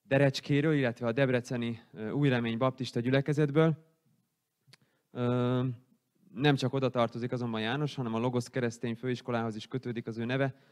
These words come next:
Ott, ö, tanít, ott tanár, és, ö, engem is tanított és okított, ö, hasonló dolgokra, akár Dániel és Jelenések könyve témájában, de más, ö, témákban is.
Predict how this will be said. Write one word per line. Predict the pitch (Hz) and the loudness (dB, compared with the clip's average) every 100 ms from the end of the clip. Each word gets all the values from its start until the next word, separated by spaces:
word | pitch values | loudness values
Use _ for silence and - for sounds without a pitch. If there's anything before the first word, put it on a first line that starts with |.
| _ _ | _ _
Ott, | 120 113 - | -10 -10 -4
ö, | 113 110 - | -4 -4 -4
tanít, | 135 147 165 - | -4 -2 -4 -8
ott | 120 110 - | -10 -10 -8
tanár, | - 139 151 156 135 | -4 0 0 0 -4
és, | - 120 117 117 - | -6 -2 -2 -2 -2
ö, | 127 127 123 _ _ _ _ _ | 0 0 -2 _ _ _ _ _
engem | 113 110 104 | -6 -4 -4
is | - | -6
tanított | 131 113 107 104 | -6 -6 -6 -8
és | 110 | -6
okított, | 127 113 104 107 - | -6 -8 -10 -12 -8
ö, | 113 107 107 107 | -6 -4 -6 -10
hasonló | - 120 - 110 107 | -8 -8 -6 -6 -4
dolgokra, | 117 123 143 135 | -2 -2 -4 -4
akár | 113 110 107 | -4 -4 -6
Dániel | 113 113 107 | -6 -6 -6
és | 107 - | -8 -6
Jelenések | 123 120 120 131 | -6 -6 -6 -8
könyve | 120 127 120 | -8 -8 -8
témájában, | 131 120 117 113 110 | -6 -4 -4 -4 -6
de | 107 | -4
más, | 120 117 110 - _ _ _ _ | -4 -4 -6 -12 _ _ _ _
ö, | 117 113 | -6 -2
témákban | 135 131 131 131 147 | 0 2 2 2 2
is. | 151 147 | 0 -2